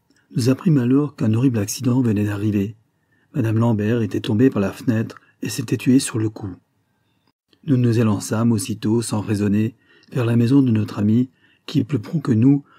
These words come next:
courait de toute la vitesse de ses jambes. Maurice lui-même semblait très ému et m'entraînait en me serrant le bras. Nous pénétrâmes dans la cour de la maison, encombrée par les voisins et les locataires.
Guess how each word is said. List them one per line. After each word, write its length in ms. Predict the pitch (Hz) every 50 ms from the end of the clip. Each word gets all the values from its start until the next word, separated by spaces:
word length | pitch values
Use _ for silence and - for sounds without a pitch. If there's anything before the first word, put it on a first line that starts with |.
| _ _ _
courait 280 | - 160 127 131 147
de 80 | 139 127
toute 240 | 120 - 131 - 127
la 60 | 110
vitesse 380 | 104 113 104 - 143 139 135
de 100 | 120 117
ses 160 | 98 - - 110
jambes. 440 | 98 104 101 98 98 95 95 - - _ _ _ _ _ _ _ _ _ _ _ _
Maurice 380 | - - 127 127 147 143 - -
lui-même 360 | 139 123 117 113 107 98 92
semblait 320 | - - 98 98 98 101
très 280 | 98 - - 113 101 110
ému 300 | 107 104 107 107 101 104 - _ _ _ _
et 80 | 202 127
m'entraînait 500 | 120 120 110 - - 127 113 120 127 127
en 80 | 113
me 140 | 104 104 101
serrant 280 | 95 - - 117 98 107
le 120 | 104 107
bras. 300 | 98 101 104 98 104 - _ _ _ _ _ _ _ _ _ _ _ _ _
Nous 100 | 151 110
pénétrâmes 520 | 101 - 117 110 104 - - 113 110 127
dans 100 | 131 123
la 100 | 110 101
cour 260 | 87 - - - 120 107
de 80 | 107
la 100 | 98 98
maison, 480 | 95 101 101 101 92 - 110 120 123 - - _ - _ _
encombrée 520 | - 143 110 - - 135 107 101 110 123 131
par 160 | - 95 92
les 100 | 98 101
voisins 320 | 95 101 98 92 117 120
et 80 | 120 113
les 120 | 101 98
locataires. 680 | 98 98 101 - 120 101 101 - 110 95 95 98 104 -